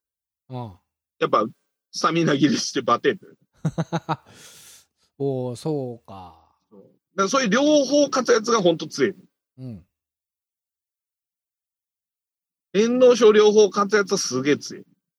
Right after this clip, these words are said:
Speaker 1: うん。
Speaker 2: うん。
Speaker 1: 短距離も長距離もっていう。
Speaker 2: そうね。中距離も、
Speaker 1: うん。
Speaker 2: 長距離もこなせるよ。
Speaker 1: うん。
Speaker 2: で、それがディープインパクトとかさ。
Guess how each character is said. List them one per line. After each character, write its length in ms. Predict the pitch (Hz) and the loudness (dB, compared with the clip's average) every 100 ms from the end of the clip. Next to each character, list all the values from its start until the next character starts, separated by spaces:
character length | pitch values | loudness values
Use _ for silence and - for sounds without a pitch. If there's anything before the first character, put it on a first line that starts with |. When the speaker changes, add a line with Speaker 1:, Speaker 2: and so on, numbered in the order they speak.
| _ - | _ -12
Speaker 1:
う 60 | |
ん。 260 | 127 101 101 _ _ _ _ _ _ _ | -10 -10 -14 _ _ _ _ _ _ _
Speaker 2:
う 80 | 90 | -20
ん。 80 | 82 _ _ _ - | -20 _ _ _ -6
Speaker 1:
短 180 | 175 175 | -4 -2
距 80 | 165 | -2
離 100 | 147 | -2
も 140 | 135 | -4
長 200 | 131 143 | -4 -4
距 120 | 135 | -4
離 120 | 135 | -6
も 140 | 104 92 | -8 -12
っ 40 | |
て 140 | - 85 | -20 -20
い 80 | |
う。 60 | 76 _ _ _ _ _ | -20 _ _ _ _ _
Speaker 2:
そ 200 | - 113 | 0 0
う 40 | |
ね。 160 | 123 190 | 0 -2
中 260 | 156 131 | 0 -2
距 140 | 117 131 | 2 2
離 120 | 110 110 | 2 2
も、 460 | 175 196 165 - - | 2 4 2 0 -8
Speaker 1:
う 80 | 127 | -8
ん。 220 | 127 104 - _ _ _ _ _ - | -6 -6 -12 _ _ _ _ _ -4
Speaker 2:
長 180 | 120 | -2
距 100 | 104 | 0
離 100 | 120 135 | 0 0
も 120 | 127 | 0
こ 120 | 123 | 0
な 120 | 107 | 0
せ 140 | 101 98 | -2 -2
る 80 | 104 | -2
よ。 200 | 107 - _ _ _ | -2 -6 _ _ _
Speaker 1:
う 60 | 123 | -8
ん。 260 | 127 95 78 _ _ _ _ _ _ _ _ _ _ _ _ _ _ _ _ _ _ _ _ _ 190 202 | -8 -8 -14 _ _ _ _ _ _ _ _ _ _ _ _ _ _ _ _ _ _ _ _ _ -4 0
Speaker 2:
で、 180 | 214 208 202 - _ _ _ _ _ _ _ | 2 0 -8 -16 _ _ _ _ _ _ _
そ 120 | - | 0
れ 80 | 226 | 2
が 60 | 190 | 0
デ 100 | 156 | -2
ィ 100 | 175 | -4
ー 60 | |
プ 140 | 151 160 | 2 4
イ 80 | 143 | 4
ン 100 | 120 | -2
パ 100 | - | -4
ク 140 | - | -6
ト 120 | - | -12
と 120 | - | -14
か 80 | - | -18
さ。 200 | - - | -8 -8